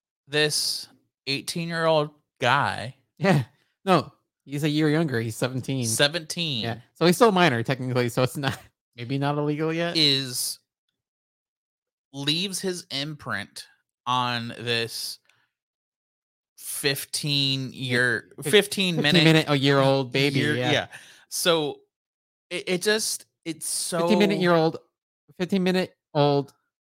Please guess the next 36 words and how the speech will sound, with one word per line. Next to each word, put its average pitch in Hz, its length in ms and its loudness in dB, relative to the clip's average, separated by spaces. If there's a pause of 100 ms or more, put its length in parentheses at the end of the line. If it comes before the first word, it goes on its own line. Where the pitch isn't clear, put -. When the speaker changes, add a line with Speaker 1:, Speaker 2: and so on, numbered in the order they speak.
(540)
Speaker 2:
immortal 151 460 6
baby. 120 500 -4 (340)
Speaker 1:
Yeah. 135 320 -8 (340)
Speaker 2:
Which, 160 180 0
if 190 80 -2
it's 220 120 2
working 196 400 2
by, 143 380 2
uh, 117 600 0
Interview 156 360 2
with 143 100 4
the 120 60 0
Vampire 123 380 -2
rules, 107 460 -8 (640)
that 160 120 -2
baby 165 260 0
will 127 140 2
be 160 160 -2
a 143 40 0
baby 127 320 -4
forever. 127 540 -8 (320)
Speaker 1:
See, 190 400 -10 (140)
I 151 180 4
kind 160 340 -8
of 185 140 -4
wondered 254 380 -4
that, - 220 -12
Speaker 2:
Yeah. 147 120 -4
Speaker 1:
because 143 540 -2 (560)
e-, 123 40 -8 (200)
everybody 160 540 -2
stayed 156 340 -6
the 156 80 -8
same 147 320 -8
age. 190 580 -10
Speaker 2:
Yeah. 120 200 -6